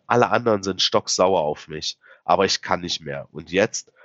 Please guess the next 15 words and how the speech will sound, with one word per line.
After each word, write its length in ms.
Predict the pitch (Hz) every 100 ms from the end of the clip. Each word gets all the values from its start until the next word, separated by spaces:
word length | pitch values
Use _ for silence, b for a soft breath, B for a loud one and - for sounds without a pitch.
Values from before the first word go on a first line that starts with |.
| b -
habe 320 | 92 95 98
ich 280 | 95 - -
auch 280 | 87 -
noch 260 | 85 82 85
wahnsinnige 580 | 82 95 104 98 90 78
Angst, 480 | 90 98 - - -
gekündigt 520 | - 113 104 92 -
zu 160 | 85
werden. 300 | 78 73 73
Zwei 280 | - 87 104
Tage 420 | - 117 110 110 107
fehlte 380 | - 104 -
ich 240 | 87 101 -
im 140 | 92
September 760 | 90 85 - 95 113 131 139